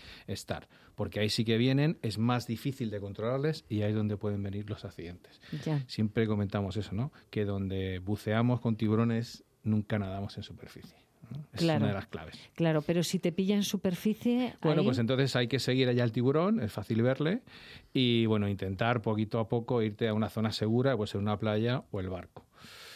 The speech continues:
Speaker 1: Pero, insisto, si uno sabe bucear, si uno va con expertos, en principio ese, ese tiempo en superficie siempre es muy corto. Con lo cual,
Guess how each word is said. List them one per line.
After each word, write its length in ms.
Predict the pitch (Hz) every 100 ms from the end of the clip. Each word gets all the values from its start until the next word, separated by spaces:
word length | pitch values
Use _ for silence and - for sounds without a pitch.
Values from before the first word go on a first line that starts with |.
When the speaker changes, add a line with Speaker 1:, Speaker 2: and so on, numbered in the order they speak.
| - - - -
Speaker 1:
Pero, 260 | 117 123 - - -
insisto, 560 | 131 127 160 143 - 101
si 260 | - - 123
uno 180 | 151 143
sabe 220 | 143 131
bucear, 460 | 117 - 117 110
si 160 | - 123
uno 140 | 120
va 140 | 127 123
con 140 | 117
expertos, 640 | 113 - 127 120 139 143 -
en 120 | 120 101
principio 540 | 104 123 117 135 131
ese, 600 | 120 - 120 113 110 107 - -
ese 200 | 113 127
tiempo 400 | 107 127 123 113
en 60 | 107
superficie 680 | 104 107 - 117 - 131 - - -
siempre 340 | - 110 110
es 60 | 104
muy 140 | 90
corto. 340 | - 92 - - _ -
Con 100 | 95
lo 80 |
cual, 240 | 92 101